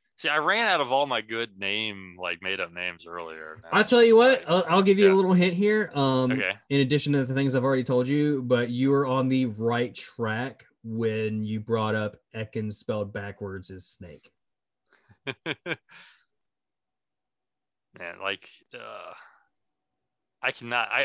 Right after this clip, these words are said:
Speaker 1: I would say something like appliance backwards, but I don't know how to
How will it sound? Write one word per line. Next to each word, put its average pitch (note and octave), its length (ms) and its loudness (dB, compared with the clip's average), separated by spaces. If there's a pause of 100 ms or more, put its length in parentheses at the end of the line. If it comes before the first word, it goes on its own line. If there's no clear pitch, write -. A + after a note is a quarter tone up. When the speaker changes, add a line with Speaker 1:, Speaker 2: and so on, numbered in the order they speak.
Speaker 1:
I C#3+ 120 0
would D3 160 -4
say D#3 220 -4
something C3 360 -10
like A2 180 -4
appliance F#2 600 -8
backwards, E2 580 -14
but E2+ 120 -16
I E2 80 -16
don't E2+ 160 -18
know E2 100 -20
how F2 100 -16
to E2 140 -18